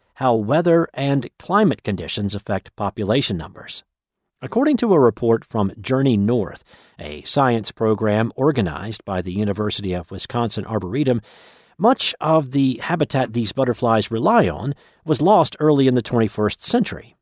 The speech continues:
These great migrators arrive in Mexico's Oyamel fir forest, which is just west of Mexico City, in late October to early November to spend the winter.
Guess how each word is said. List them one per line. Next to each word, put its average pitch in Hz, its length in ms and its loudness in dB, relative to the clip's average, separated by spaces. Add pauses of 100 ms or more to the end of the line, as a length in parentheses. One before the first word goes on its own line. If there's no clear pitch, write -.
(200)
These 226 440 0
great 147 380 2
migrators 107 800 0
arrive 107 400 -2
in 98 120 0
Mexico's 110 760 0
Oyamel 117 680 0
fir 180 320 -2
forest, - 600 -12
which - 220 -16
is 139 220 -6
just 196 400 -2
west 143 460 0
of 143 160 -6
Mexico 117 400 -2
City, 123 400 0 (280)
in 233 120 0
late 233 160 6
October 214 640 0
to 127 300 -2
early 120 260 2
November 104 480 -2
to - 160 -8
spend 87 300 -4
the 107 40 -8
winter. 135 440 -6